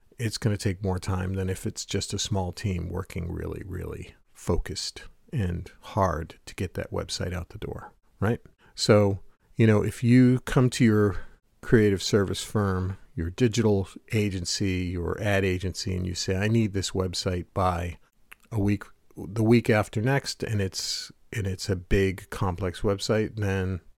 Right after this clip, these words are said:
um, that deadline, there's gonna be pushback on that deadline. So set realistic deadlines.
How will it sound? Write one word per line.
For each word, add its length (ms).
um, 480
that 300
deadline, 640
there's 360
gonna 160
be 100
pushback 500
on 120
that 180
deadline. 420
So 240
set 380
realistic 580
deadlines. 540